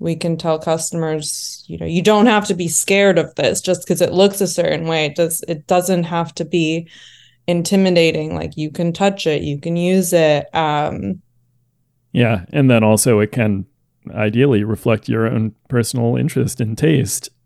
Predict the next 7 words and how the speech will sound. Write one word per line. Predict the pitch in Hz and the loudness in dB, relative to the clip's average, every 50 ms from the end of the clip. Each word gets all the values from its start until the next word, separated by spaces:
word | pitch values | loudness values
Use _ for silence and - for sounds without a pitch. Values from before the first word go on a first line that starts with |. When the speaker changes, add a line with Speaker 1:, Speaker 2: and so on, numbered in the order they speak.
| _ | _
Speaker 2:
as | 135 131 110 117 | 0 0 2 0
opposed | 110 - 123 117 117 107 - - | 0 0 0 0 0 0 -2 -2
to, | - 131 117 110 110 110 120 - _ _ _ _ | -2 0 2 2 0 -2 -4 -8 _ _ _ _
you | 131 117 | -2 -2
know, | 107 110 107 104 | -2 -2 -4 -6
the, | 95 117 117 113 107 110 113 - - | -4 -4 -2 -2 -2 -4 -6 -8 -8
the | 117 120 110 110 110 95 | -6 -4 -4 -4 -4 -6